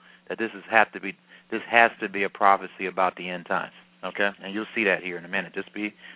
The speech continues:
patient with me and just listen. Um, Isaiah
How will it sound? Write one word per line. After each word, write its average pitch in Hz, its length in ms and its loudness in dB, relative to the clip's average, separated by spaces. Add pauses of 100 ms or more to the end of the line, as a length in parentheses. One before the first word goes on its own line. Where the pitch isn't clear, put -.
(140)
patient 113 340 2
with 107 120 -4
me 110 200 -2
and 92 160 -4
just 98 160 -6
listen. 104 340 0 (840)
Um, 107 320 8
Isaiah 110 380 6